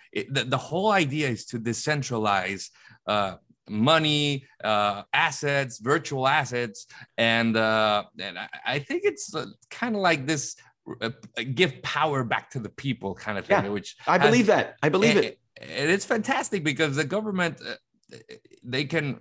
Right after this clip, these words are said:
Speaker 1: you know, "I'm gonna pump up taxes, so I'm gonna take money away from you." And, uh, you know, and this is the type of thing that it, it, it will depend on how the money is flowing in, in
Speaker 2: Yeah.
Speaker 1: Bitcoin or Dogecoin or Ethereum or, or, uh, Solana, whatever you,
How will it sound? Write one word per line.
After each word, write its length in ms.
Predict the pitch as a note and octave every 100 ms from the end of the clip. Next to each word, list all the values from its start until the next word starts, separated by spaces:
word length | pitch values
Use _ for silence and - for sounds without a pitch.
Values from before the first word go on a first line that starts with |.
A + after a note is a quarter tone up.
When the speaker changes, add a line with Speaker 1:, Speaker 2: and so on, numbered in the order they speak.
| -
Speaker 1:
you 120 | C#3
know, 200 | D#3 E3+
"I'm 220 | C#3+ E3+
gonna 160 | F3+ D#3+
pump 260 | - F3+ C#3+
up 120 | -
taxes, 500 | - F#3+ F#3 F#3 D3
so 340 | C3+ B2+ A#2+ - -
I'm 60 | C#3
gonna 140 | C#3
take 200 | D#3 C#3
money 200 | C3+ B2
away 220 | A2 G#2+
from 180 | F2+ F#2+
you." 100 | - _ - -
And, 260 | A#2 A#2 A2
uh, 220 | F#2 - - _ _ _ _ _
you 160 | - C#3+
know, 380 | C#3+ C3+ G#2+ G2 -
and 680 | G2+ B2 A#2+ A#2 A2+ A2 A#2
this 180 | F#3 A3+
is 120 | F#3
the 80 | E3
type 280 | D3 F3+ F#3
of 100 | -
thing 220 | F3+ E3
that 220 | D3 A#2 _
it, 160 | B2+ A2+ -
it, 160 | A2+ - B2+
it 140 | D3 D3
will 140 | F3
depend 560 | E3 D#3+ E3 E3 E3 C3 - -
on 160 | - C3
how 240 | C3+ D#3
the 120 | D3
money 320 | C3 C#3 C#3+ C3
is 120 | A#2+
flowing 360 | D3 D3+ C3+
in, 180 | A#2+ G#2+
in 200 | A2 A2+ G#2
Speaker 2:
Yeah. 220 | A#2+ F2
Speaker 1:
Bitcoin 220 | C3 A#2
or 140 | G#2+ G2
Dogecoin 600 | G2+ A#2+ A#2 A#2+ A#2 G#2+
or 180 | G2+ -
Ethereum 540 | G#2 - B2+ B2 A2 G2+
or, 220 | G2 F#2 _ - -
or, 240 | - G#2 G2+
uh, 240 | G2 F#2
Solana, 540 | F2 G#2 A2+ C#3 C3+
whatever 340 | G#2+ A2 B2+ A#2+
you, 220 | A2